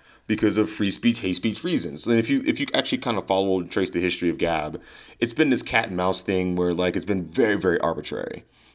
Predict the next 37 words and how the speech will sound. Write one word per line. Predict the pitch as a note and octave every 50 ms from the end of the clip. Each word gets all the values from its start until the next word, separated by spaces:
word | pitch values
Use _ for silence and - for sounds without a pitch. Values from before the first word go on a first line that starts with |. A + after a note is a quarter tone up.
| - _
from, | - G2+ G2 F#2 F#2 F2+ F2
uh, | F2 E2+ E2+ E2
the | D#2+ E2
Google | E2+ E2+ G#2+ G2 F2+ F#2 F2+
App | F2 E2+
Store | - - F#2 F2 F2
to | E2 - F2+
the | E2 E2 D#2+ D#2+ D#2+ - -
I-, | F2+ F2 - -
I | D2+ F2+ F2+ E2+
O | E2 F2+
S | F#2+ F#2 -
App | E2 D#2 D#2+
Store, | - - - E2+ D#2+ C#2 B1 G#1+
about | D2 E2+ F#2 E2 E2
how | - - F#2+ F2+ F2+ F2+ F2+
and | E2+ E2 E2
why | E2 E2 E2 E2 D#2+
they | E2 D#2+
kick | D#2 - E2+ - -
Gab | E2+ D#2 D2+ D#2 D#2
off. | D2+ D2 - - - - - - _ - - - - - - - _ _ _ _ _ _ _ -
Love | F2 G#2+ A2 A#2+ C#3 D3+
or | D3+ C#3 A#2+
hate | A#2+ B2 A#2 A2+
Gab | G2+ G2 F2+ E2+ F2 E2+ D#2+
for | - - F#2 F2 E2+ E2
what | E2 F2+ F#2 F2
it, | F#2 F#2 - - -
what | F#2 F2 F#2 F#2 F2
it, | F2 F2 E2+ - -
uh, | F2 E2+ E2 E2 - - -
the | F#2+ F#2+
community | - G2 F2+ G2 G#2+ A2 A2 G2+ G2 F#2+ F#2
that | E2 F2+ F2+ F2+
it, | F2+ F2 E2+ - - F2+
um, | E2+ D#2+ D#2+ D#2 D#2 D2+ -